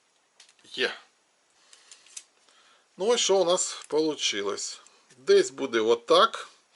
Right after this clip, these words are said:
Тут посередині ми розпиляємо, скріпимо отак от через оту, цю палицю, може, ще й надінемо оцю обмотку, термоусадку. І треба трохи нахилити, щоб воно мало такий, як козирьок.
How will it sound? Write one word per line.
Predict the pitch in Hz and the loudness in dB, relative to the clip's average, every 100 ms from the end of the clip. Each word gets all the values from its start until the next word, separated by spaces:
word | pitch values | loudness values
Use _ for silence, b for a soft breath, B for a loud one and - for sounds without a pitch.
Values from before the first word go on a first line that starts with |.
| B B B B | B B B B
Тут | - 175 | -8 -2
посередині | 165 151 160 139 123 117 110 110 | -2 0 4 2 2 -8 -8 -10
ми | 120 131 113 | -6 0 0
розпиляємо, | 143 - 127 113 147 196 240 262 _ _ b b b b | -2 -4 4 6 6 4 2 0 _ _ b b b b
скріпимо | - - 185 175 147 131 | -18 -6 -2 0 0 2
отак | 120 120 113 | 2 0 -2
от | 113 - _ | -6 -10 _
через | - 139 127 110 | -2 0 0 -2
оту, | 120 120 113 | -8 -12 -12
цю | - - 110 | -14 -8 -6
палицю, | - 110 101 127 - 220 240 | 4 4 4 0 -4 -8 -8
може, | 135 131 117 | -2 -2 0
ще | 110 - | 0 0
й | 123 117 | 0 -2
надінемо | 113 107 110 104 101 | -4 -10 -12 -10 -8
оцю | 98 - 101 98 - B B B B | -8 -10 -14 -16 -20 B B B B
обмотку, | - 101 95 101 - - 131 | -4 -4 -4 -2 -2 -2 -8
термоусадку. | 139 202 196 196 196 - 202 196 - 226 226 - B B B B B B B B B B B | 0 2 2 0 -2 0 0 0 -6 -8 -8 -20 B B B B B B B B B B B
І | - 233 | -12 -6
треба | 240 226 208 | 4 6 6
трохи | 202 208 196 | 6 6 6
нахилити, | 196 185 190 170 104 117 104 B | 2 4 4 4 2 -4 -8 B
щоб | - 147 | -4 -4
воно | 127 147 185 | 0 2 4
мало | 151 151 | 4 2
такий, | 135 - - 120 | 2 -2 -8 0
як | 120 - | 0 0
козирьок. | 127 117 107 92 - | -2 0 0 -2 -8